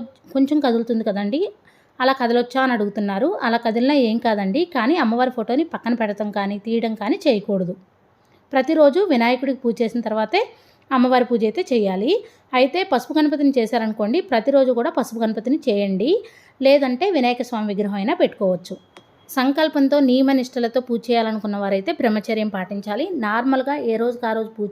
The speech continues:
చేసుకుందాము అనుకున్న వాళ్ళైతే బ్రహ్మచర్యం పాటించిన అవసరం లేదు, నేల మీద పడుకునే పని లేదు. నాన్ వెజ్ మాత్రం ఎట్టి పరిస్థితుల్లో కూడా తినకూడదు. నార్మల్గా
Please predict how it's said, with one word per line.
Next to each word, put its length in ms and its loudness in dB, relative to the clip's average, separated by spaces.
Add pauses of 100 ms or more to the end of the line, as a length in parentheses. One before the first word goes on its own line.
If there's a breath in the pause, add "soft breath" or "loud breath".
చేసుకుందాము 580 -6 (460 soft breath)
అనుకున్న 400 0
వాళ్ళైతే 360 0
బ్రహ్మచర్యం 540 0
పాటించిన 380 -6
అవసరం 280 -8
లేదు, 140 -2 (100)
నేల 260 0
మీద 200 -2
పడుకునే 400 -2
పని 180 -2
లేదు. 200 -4 (640 soft breath)
నాన్ 280 4
వెజ్ 240 4
మాత్రం 220 -4 (100)
ఎట్టి 220 0
పరిస్థితుల్లో 440 -4
కూడా 220 0
తినకూడదు. 520 0 (500 loud breath)
నార్మల్గా 400 0